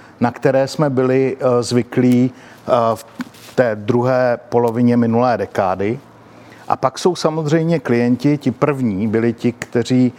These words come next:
bohužel byli u Bohemia Energy a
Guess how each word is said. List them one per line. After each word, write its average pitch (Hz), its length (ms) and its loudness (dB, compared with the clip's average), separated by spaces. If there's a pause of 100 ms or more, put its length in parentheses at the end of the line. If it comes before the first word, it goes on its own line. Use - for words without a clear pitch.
(300)
bohužel 123 600 2
byli 123 380 0
u 131 120 -2
Bohemia 120 520 0
Energy 123 600 0
a 117 360 -2